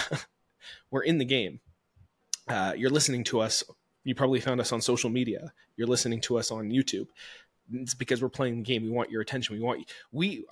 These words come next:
our, our ulterior motive in having some of these conversations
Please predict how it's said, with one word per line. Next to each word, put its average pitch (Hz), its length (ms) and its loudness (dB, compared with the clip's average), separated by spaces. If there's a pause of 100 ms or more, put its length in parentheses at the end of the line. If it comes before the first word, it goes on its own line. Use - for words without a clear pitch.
(200)
our, 196 320 8
our 180 180 6
ulterior 135 520 2
motive 123 260 -2
in 110 80 -6
having 123 240 -2
some 123 120 -4
of 123 40 0
these 120 140 -2
conversations 123 840 0